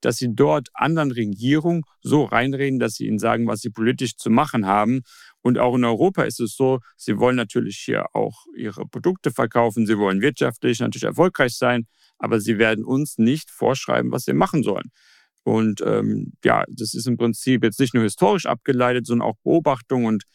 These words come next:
letztendlich auch eine Mentalitätssache, dass die Chinesen,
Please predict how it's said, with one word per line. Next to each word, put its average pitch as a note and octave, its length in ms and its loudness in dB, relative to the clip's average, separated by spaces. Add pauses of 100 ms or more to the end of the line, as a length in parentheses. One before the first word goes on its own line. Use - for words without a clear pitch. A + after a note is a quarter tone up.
(160)
letztendlich A2 400 -4
auch G#2 100 0
eine A2+ 100 0
Mentalitätssache, A2 1080 0 (460)
dass G#2 220 -2
die A2 120 -6
Chinesen, A#2 680 2